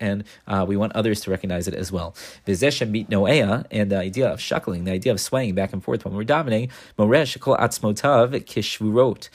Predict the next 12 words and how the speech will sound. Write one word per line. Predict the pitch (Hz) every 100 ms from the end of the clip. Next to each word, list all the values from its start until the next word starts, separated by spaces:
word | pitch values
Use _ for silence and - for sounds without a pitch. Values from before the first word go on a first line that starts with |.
| - -
Uh, | 98 98 98
he | 104 104
is | 107 117 104 98
as | 117 110 -
if | 143 131
illustrating | - 160 127 113 104 101
the | 107
point | - 98 104 95
that | 104 104
it's | 107 -
as | 117 101
though | 113 120